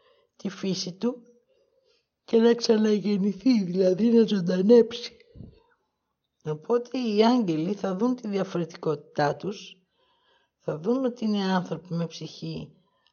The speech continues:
αλλά δεν έχουν την ανθρώπινη φύση μέσα τους.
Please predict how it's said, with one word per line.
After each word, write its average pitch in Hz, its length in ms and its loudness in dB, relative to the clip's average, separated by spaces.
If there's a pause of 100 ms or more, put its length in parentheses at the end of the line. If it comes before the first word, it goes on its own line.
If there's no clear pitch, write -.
αλλά 156 280 -6
δεν 202 200 -2
έχουν 196 320 -4
την 160 180 -12
ανθρώπινη 160 580 -10
φύση - 400 -14
μέσα 139 360 -10
τους. - 420 -16